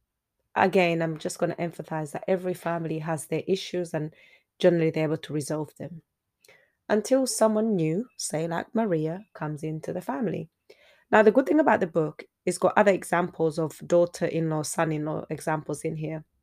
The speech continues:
And this is why I really recommend you get the book. Um, but the characteristics that these incomers have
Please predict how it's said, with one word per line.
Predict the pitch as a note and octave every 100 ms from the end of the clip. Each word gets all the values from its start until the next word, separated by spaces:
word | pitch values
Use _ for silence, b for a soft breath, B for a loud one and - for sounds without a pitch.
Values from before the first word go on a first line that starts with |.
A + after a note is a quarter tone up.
| _ _ _ _ _ _ -
And | F3
this | F3+ F#3+
is | F#3
why | E3+
I |
really | D#3 D#3+ D#3+
recommend | D#3+ - E3 D#3
you | D3
get | D#3+ -
the |
book. | D3+ D#3+ - - b b b b b b -
Um, | E3+ E3+ E3+ E3 E3+ - _ _ _ _ _ _ _ _ - - - _
but | G3+ -
the | G#3
characteristics | - G3+ G3+ - G#3+ D4+ - - - -
that | G3 - - _ _ _ _ _ F#3+ -
these | G3 G3 F#3 F3 D#3+ - - _ _ _ _ _ _ _ _ _ _
incomers | - F3+ - E3+ D#3 -
have | B3 B3 D#3 D3+